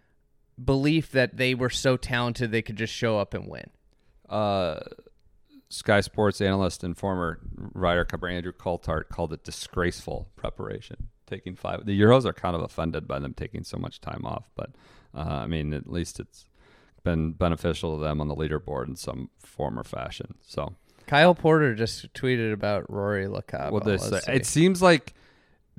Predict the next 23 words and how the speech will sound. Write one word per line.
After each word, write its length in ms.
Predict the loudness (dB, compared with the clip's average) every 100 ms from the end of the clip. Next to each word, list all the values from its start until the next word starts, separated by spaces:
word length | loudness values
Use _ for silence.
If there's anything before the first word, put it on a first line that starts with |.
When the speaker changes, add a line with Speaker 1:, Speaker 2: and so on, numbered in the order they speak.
| -18
Speaker 2:
like, 240 | -6 2 2
Rose 520 | 6 8 8 8 6
and 160 | 4 4
Lowry 720 | 8 8 8 4 2 0 -6 -18 _ _ _ _ -2
really 360 | 2 6 6
took 220 | 4 0 2
umbrage 420 | 0 2 0 -2
with 140 | -6
LaCava 520 | -6 -2 2 2 2 -2
getting 240 | -2 0
a 60 | 0
little 220 | 0 -2
close 340 | -2 -2 -2
to 100 | -2
his 140 | -2 -2
line, 420 | 0 0 0 -4
and 180 | -4 -2
then 140 | 0
it, 100 | -2 -4
it, 180 | -10 -8
it, 100 | -12 -10
it 140 | -12 _ _ _
continued. 640 | -8 -6 0 0 0 -2